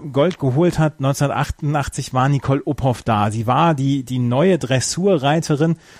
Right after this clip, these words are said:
und, ähm, war damals ja quasi so ein bisschen everybody's darling. Hast du in irgendeiner Weise, äh,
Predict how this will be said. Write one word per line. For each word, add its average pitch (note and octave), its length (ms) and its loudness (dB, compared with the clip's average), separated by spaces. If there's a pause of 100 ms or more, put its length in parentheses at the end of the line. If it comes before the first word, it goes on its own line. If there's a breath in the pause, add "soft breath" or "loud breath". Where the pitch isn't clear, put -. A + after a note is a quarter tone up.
(180 loud breath)
und, C3+ 460 0
ähm, B2+ 540 0
war A#2+ 220 0
damals C#3 380 0
ja G#2+ 120 -6
quasi B2+ 280 0
so C3 80 0
ein B2+ 40 -2
bisschen C3+ 200 -4
everybody's C3 680 -2
darling. A#2+ 400 0 (540 loud breath)
Hast - 360 -2
du F#3 180 -2
in G3+ 120 0
irgendeiner D#3 460 0
Weise, D3 520 0 (420)
äh, - 140 -8